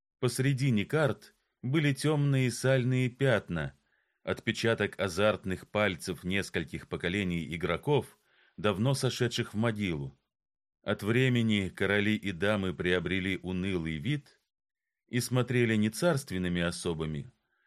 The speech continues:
а обездоленными изгнанниками, ютящимися под случайным кровом. Чинное молчание за общим столом изредка нарушали доносившиеся из угла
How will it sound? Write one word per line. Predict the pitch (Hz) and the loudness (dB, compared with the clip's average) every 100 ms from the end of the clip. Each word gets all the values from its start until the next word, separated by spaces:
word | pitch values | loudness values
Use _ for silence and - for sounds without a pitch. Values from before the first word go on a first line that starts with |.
| _ _ | _ _
а | 156 | -2
обездоленными | 160 123 117 95 104 123 101 98 92 87 | 0 0 -2 0 2 4 2 0 0 -2
изгнанниками, | 78 90 131 165 151 143 139 | -2 -2 0 0 -2 -2 0
ютящимися | 127 113 85 - 110 117 - 101 95 101 | 0 -2 -4 -2 -2 -2 -4 -4 -4 -6
под | 90 | -8
случайным | - 82 85 - 87 85 82 82 | -8 -8 -6 -2 -2 -2 -4 -6
кровом. | 82 80 71 71 69 _ _ _ _ _ _ _ _ _ _ _ _ _ _ _ | -4 -4 -4 -8 -12 _ _ _ _ _ _ _ _ _ _ _ _ _ _ _
Чинное | - 202 170 147 135 | 0 2 4 4 4
молчание | 120 113 110 127 120 110 104 | 4 2 0 0 2 2 0
за | 90 92 | 0 2
общим | 101 - 95 | 2 0 -6
столом | 85 - 82 95 156 165 _ _ _ _ _ | -6 -4 -2 0 0 -2 _ _ _ _ _
изредка | - 175 175 185 - 165 | -4 -2 0 -2 -2 -2
нарушали | 143 127 - 139 143 | 2 0 2 2 2
доносившиеся | 131 127 117 - 120 110 120 120 - | 2 0 0 -2 -4 -2 -2 -2 0
из | 120 107 92 | -2 -2 -4
угла | 92 92 123 123 | -2 0 0 0